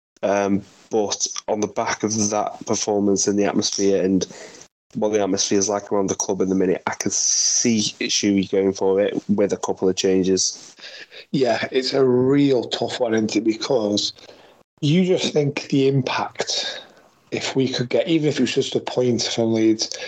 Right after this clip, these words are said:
Speaker 2: just the positivity and everything else that, that would come back from that, it'd just be immense, wouldn't it? But like I say, if you're playing the long game,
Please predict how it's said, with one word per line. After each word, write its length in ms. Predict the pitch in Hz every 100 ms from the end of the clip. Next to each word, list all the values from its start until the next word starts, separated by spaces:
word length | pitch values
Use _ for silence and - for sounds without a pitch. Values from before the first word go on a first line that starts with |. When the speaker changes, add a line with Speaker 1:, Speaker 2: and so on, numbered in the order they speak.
| - - - _ -
Speaker 2:
just 420 | 135 120 - -
the 360 | 135 120 113 107 - -
positivity 960 | - 139 - 127 123 127 127 - 131 123
and 100 | 117
everything 340 | 123 - 120
else 380 | 117 117 113 -
that, 180 | - - - - - - - -
that 120 | 139 131
would 180 | 117
come 260 | 120 123 117
back 340 | 110 120 -
from 380 | - - 120 110
that, 240 | 101 107 - _ _ _ _ _ -
it'd 140 | 120
just 220 | 143 -
be 100 | 123
immense, 460 | 107 107 107 107 -
wouldn't 220 | 113 107
it? 220 | 113 - - - _ _ _
But 340 | - 117 107 - - - - - - - - _ _ _ _ _ _ _ _
like 200 | 127 123
I 60 | 123
say, 540 | - 127 123 117 - 131
if 180 | 117
you're 80 | 147
playing 300 | 143 156 156
the 80 | 143
long 320 | 135 139 131
game, 460 | 117 101 104 135